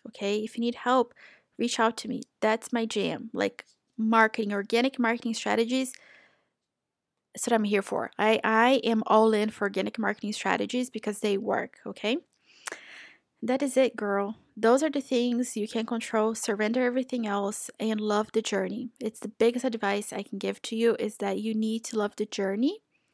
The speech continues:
It's okay for you to have income goals and for you to go back to them and for you to tweak and adjust things. But love the journey.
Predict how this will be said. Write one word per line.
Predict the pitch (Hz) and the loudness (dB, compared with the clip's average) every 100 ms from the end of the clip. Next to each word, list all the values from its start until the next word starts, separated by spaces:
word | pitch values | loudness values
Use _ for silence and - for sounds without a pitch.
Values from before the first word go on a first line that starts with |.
| - - _ _ - | -20 -20 _ _ -2
It's | 247 247 | 0 2
okay | 240 247 | 2 2
for | 262 | 2
you | 262 | 0
to | 240 | 0
have | 226 | 0
income | 233 226 220 | 0 -2 -4
goals | 202 196 247 311 - - - | 0 0 0 -2 -6 -10 -4
and | 226 226 214 | 0 0 -2
for | - 214 | -4 -4
you | 214 226 233 | 0 0 -2
to | - 220 | -4 -6
go | 214 | -4
back | 202 196 214 - | -2 -4 -6 -6
to | 233 | -2
them | 226 220 214 | 0 0 -2
and | 196 214 208 - - - | -4 -4 -4 -8 -18 -20
for | - 226 | -6 -4
you | 214 226 226 | 0 0 0
to | - 220 214 208 - - _ - | 0 2 4 2 -2 -14 _ -8
tweak | 226 233 254 - | -2 0 0 -2
and | 220 | -4
adjust | 208 214 - - | 0 -2 -2 -4
things. | 214 262 392 - - _ - - _ _ _ _ _ _ _ _ _ _ _ _ _ | 0 2 0 -6 -18 _ -20 -20 _ _ _ _ _ _ _ _ _ _ _ _ _
But | 240 233 | 0 4
love | 226 220 | 2 2
the | 214 | -4
journey. | 208 208 214 214 | -4 -4 -6 -10